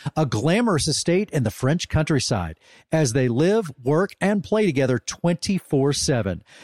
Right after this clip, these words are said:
Vanderpump Villa is where first-class luxury meets world-class drama. Don't miss the new season of The Kardashians, starring The Kardashians, of course. Season five promises new horizons for the entire Kardashian clan. And if you're looking for steamy streams,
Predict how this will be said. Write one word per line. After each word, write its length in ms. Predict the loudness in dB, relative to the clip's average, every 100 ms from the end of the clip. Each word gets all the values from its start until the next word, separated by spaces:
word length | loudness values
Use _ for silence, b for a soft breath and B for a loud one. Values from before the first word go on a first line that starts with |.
| -6
Vanderpump 560 | 0 2 2 2 0 2
Villa 300 | 2 2 0
is 200 | 0 2
where 160 | 0
first-class 640 | 0 0 0 0 -2 0 0
luxury 460 | 0 0 2 2
meets 400 | 2 0 -2 -10
world-class 720 | -4 0 0 0 -2 0 -2
drama. 460 | 0 0 0 -2 -6 _ _ B B -4
Don't 260 | 0 2 2
miss 220 | 0 2
the 100 | 2
new 160 | 2
season 520 | 2 0 0 0 -2 -2
of 120 | 0
The 80 | 0
Kardashians, 640 | 0 0 0 0 0 0
starring 480 | -2 0 2 2 0 B B -4
The 100 | 0
Kardashians, 640 | 2 2 2 0 0 -2
of 100 | -2
course. 440 | 0 0 0 -4 B B
Season 440 | -4 0 2 0 0
five 340 | 0 0 0
promises 560 | 0 0 0 2 0 2
new 240 | 2 2
horizons 720 | 2 2 2 2 0 -2 -2
for 180 | -2 0
the 140 | 2
entire 520 | 0 -2 -2 0 0 -2
Kardashian 720 | -2 0 0 0 0 -2 0
clan. 460 | 0 2 0 -4 -14 B B B -2
And 320 | 0 2 2
if 120 | 2
you're 100 | 2
looking 280 | 2 0 0
for 180 | 0 -2
steamy 540 | -2 0 2 2 0
streams, 680 | -2 0 0 2 0 -2